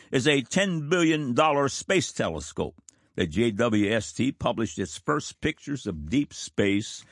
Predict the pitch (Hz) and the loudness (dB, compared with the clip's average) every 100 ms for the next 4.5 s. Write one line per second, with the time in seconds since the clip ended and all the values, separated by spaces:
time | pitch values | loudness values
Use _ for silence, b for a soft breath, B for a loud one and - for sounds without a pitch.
0 | b b - 95 85 92 107 135 147 - | b b -2 -2 0 0 2 2 2 -4
1 | - 117 113 117 - - 123 - 120 - | 0 2 2 0 -4 -4 -2 -2 -6 -2
2 | 104 98 101 87 113 98 - - _ _ | -2 -2 -4 0 2 2 0 -10 _ _
3 | b b b b - 170 185 - 160 147 | b b b b -2 0 0 2 2 2
4 | - - 139 76 | 2 2 2 0